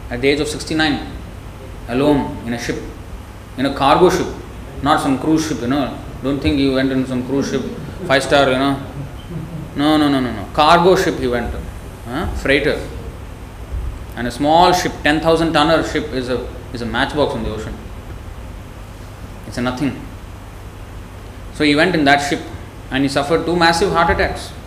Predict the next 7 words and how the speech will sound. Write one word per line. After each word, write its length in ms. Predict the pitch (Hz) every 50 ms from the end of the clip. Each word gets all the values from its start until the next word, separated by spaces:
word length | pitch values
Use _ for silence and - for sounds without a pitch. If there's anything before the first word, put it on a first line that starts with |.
| - - - - -
two 80 | - 160
consecutive. 440 | 160 156 151 143 160 160 - 160 151 135 113
Oh, 180 | 117 117 110 - - - - -
for 180 | - - 139 143
what? 320 | 180 196 - - - - - - - - - - - - - - - - - - - - - - - - - - - - - - - - - - - - - - - - - - - - - - - - -
For 160 | - 127 123
us, 400 | 143 185 196 - - - -